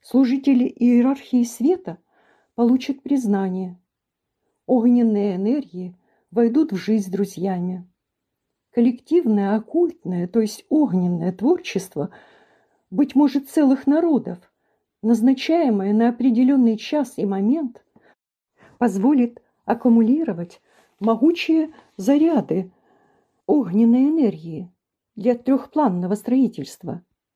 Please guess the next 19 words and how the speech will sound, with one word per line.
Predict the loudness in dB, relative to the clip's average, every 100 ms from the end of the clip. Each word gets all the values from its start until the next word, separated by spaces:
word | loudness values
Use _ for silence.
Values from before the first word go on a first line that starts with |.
| _ _ _ _ _ _
И | -6
когда | -2 0 0
это | 0 0
наступит, | -4 -6 -6 -8 -8 -14 _ _ _ _ _
этот | -6 -2 -2 -2
день | 0 2 2 -2 _ _ _ _ -8
и | -8
час | -4 -4 -4 -6 -20 _ _
и | 0
минута, | 2 4 2 0 -4 -12 -12 _ _ _ _ _
тогда | -2 0 2 2
энергия | 2 2 0 -2 -4
сознания | 0 -2 0 0 0 0 -2
всего | -2 2 2
человечества, | 2 -2 0 0 -2 -2 -10 -10 -12 -12 _ _ _ _ _
на | -2 0
короткий | 2 2 0 0 0 2
момент | 2 4 2 0 -2
объединенная, | -4 -4 0 2 2 2 -2 -2 -8 -12